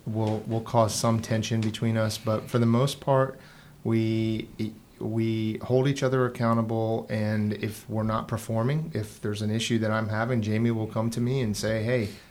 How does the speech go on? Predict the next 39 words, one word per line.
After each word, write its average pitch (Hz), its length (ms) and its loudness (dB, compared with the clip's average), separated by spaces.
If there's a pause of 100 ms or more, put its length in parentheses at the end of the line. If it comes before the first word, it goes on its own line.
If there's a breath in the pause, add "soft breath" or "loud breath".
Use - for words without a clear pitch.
(120)
you 110 100 -4
need 104 120 0
to 104 80 0
step 113 260 -2
it 113 100 0
up." 120 280 0 (500 loud breath)
And 110 160 -2
if 107 180 -4
there's 110 220 -2
some 110 160 0
issues 110 300 0
on 110 140 2
the 101 40 0
sales 110 320 -4
side 120 240 -2
of 123 120 0
it, 123 120 0
I'll 104 140 0
come 113 220 -4
to 104 80 -2
him 120 240 0
and, 101 280 -2
and 98 280 -6
show 113 180 0
him 120 120 2
the 110 60 2
numbers 123 420 0
and 95 100 -2
say, - 180 -2
"Hey, 113 220 -2
we 110 140 -2
need 110 140 -2
to - 60 -6
pick 101 180 -6
it 101 60 -4
up 104 140 -6
in 101 80 -2
this 101 180 -6
area." 107 400 -2